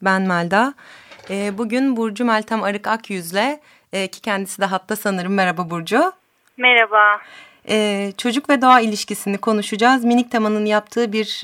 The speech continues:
Speaker 1: e, çalışma ve araştırma çerçevesinde. Öncelikle hoş geldin.
Speaker 2: Hoş bulduk.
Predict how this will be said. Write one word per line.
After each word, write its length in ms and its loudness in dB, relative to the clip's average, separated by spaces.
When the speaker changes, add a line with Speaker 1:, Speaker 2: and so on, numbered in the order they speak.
Speaker 1:
e, 220 -2
çalışma 520 -2
ve 40 6
araştırma 720 2
çerçevesinde. 800 -2
Öncelikle 460 2
hoş 220 0
geldin. 400 4
Speaker 2:
Hoş 160 2
bulduk. 300 -6